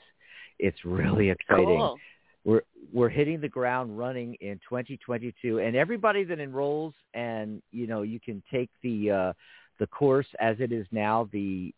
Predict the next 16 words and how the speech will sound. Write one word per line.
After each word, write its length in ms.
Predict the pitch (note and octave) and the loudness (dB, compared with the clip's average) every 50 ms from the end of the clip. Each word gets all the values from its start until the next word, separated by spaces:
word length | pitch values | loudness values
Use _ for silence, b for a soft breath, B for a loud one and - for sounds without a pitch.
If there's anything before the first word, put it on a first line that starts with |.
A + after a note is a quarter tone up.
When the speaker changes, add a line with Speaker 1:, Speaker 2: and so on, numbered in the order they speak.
| _ | _
Speaker 1:
pre-recorded 640 | - - C#3 C3 B2+ B2+ - - C#3 B2+ A#2 A2+ - | -4 -2 -2 0 0 -4 -2 2 2 2 2 2 -2
course, 320 | - - A#2 A2+ A#2+ A#2 - B B B B B B B - | 0 2 2 4 2 2 -4 B B B B B B B 4
uh, 140 | G#2+ G#2+ G2+ - | 4 4 4 2
you'll 300 | F2 B2+ C#3+ E3+ G#3+ A#3 | 0 2 2 4 4 4
all 180 | G#3+ G3+ G#3 G3 | 4 4 4 2
be 160 | F#3 E3+ E3 | 2 2 2
able 180 | D#3+ D#3 D3+ D3 | 0 0 -2 -6
to 140 | - - C3 | -8 -10 -8
join 320 | G#2+ - C3 C3 C3+ C3+ | -6 -4 -4 -2 -2 -2
us 120 | B2+ B2 - - _ _ | -4 -4 -6 -10 _ _
for 320 | A#2+ A#2+ A#2+ A#2+ A#2+ - - - G2+ | -2 0 0 2 0 0 -4 -6 -2
the 60 | A#2 | -2
live 540 | B2+ A#2+ A2+ G#2+ G#2+ G#2+ G#2+ A2+ C#3+ E3+ D3 - | 0 0 0 0 2 4 4 4 4 2 -2 -6
course, 420 | - - G#2+ G#2 G2 F#2+ G2 G2+ - _ _ - - | -12 -8 -4 -4 -2 -2 -4 -6 -10 _ _ -14 -8
uh, 300 | F#2 G2 F#2+ F#2+ F#2+ F2+ | -6 -6 -6 -4 -6 -6
which 260 | D#2 C2+ G2+ A2 G#2 | -8 -8 -8 -10 -10